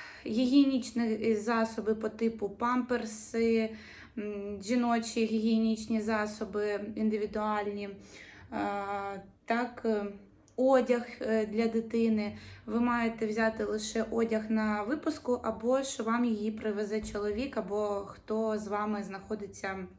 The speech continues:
тут, в Польщі. Е, і обов'язково на виписку мають приїхати, якщо це машина,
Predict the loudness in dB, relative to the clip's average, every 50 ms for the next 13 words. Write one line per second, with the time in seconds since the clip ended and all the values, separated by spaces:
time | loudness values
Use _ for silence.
0 | -4 -4 -2 -2 -2 -8 -10 -6 -2 -2 -2 -4 -4 -10 -12 -12 -12 -16 -20 -20
1 | -20 -20 -20 -20 -20 -18 -18 -18 -18 -18 -10 -2 0 2 2 4 2 2 2 0
2 | -2 -2 -2 4 6 8 8 8 6 4 2 4 4 4 4 2 0 0 2 2
3 | 2 4 4 2 2 2 2 2 0 -2 -2 -2 -2 -4 -4 -4 -4 -4 -2 -2
4 | 0 0 2 0 0 -2 -4 -6 -6 -6 -4 -4 -6 -4 -4 -6 -4 -4 -6 -6
5 | -4 -2 -4 -4 -2 -2 -6 -6 -6 -8 -10 -6 -4 -2 0 4 4 2 2